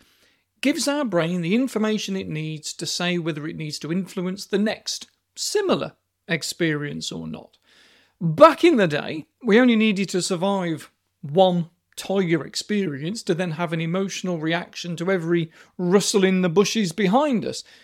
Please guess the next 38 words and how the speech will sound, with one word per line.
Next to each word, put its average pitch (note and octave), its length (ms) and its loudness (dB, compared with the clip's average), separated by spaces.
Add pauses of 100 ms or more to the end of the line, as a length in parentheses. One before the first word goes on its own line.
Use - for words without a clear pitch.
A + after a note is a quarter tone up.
(140)
'cause A3 120 0
our G#3+ 140 2
brains G#3 560 2
latched A3 400 0
on A3 240 2
to G3 140 -2
the F#3 100 -4
meaning E3+ 460 -2
behind G#3 540 -2
the D3+ 140 -8
tiger B3+ 760 -4 (280)
and G#3 140 -2
stuck - 260 -4
it G#3+ 140 -2
onto G3 380 2
a F#3 180 2 (640)
small G#3+ 360 4
bird G3 440 6
that D3 140 -2
flaps - 340 -2
its G3 160 -6
wings C4+ 320 -2
as D#3+ 80 -4
it D#3+ 140 -2
takes - 340 -4
off E3 140 -4
from E3 240 -2
the G3 60 -4
bush. - 440 -2 (600)
Better D3 220 -2
to D#3+ 100 0
be F3 100 -2
safe G3 360 0
than B3 200 0
sorry. E4 560 -4 (840)
But D#3+ 120 -2
is G#3+ 80 -2
it? A4+ 220 -2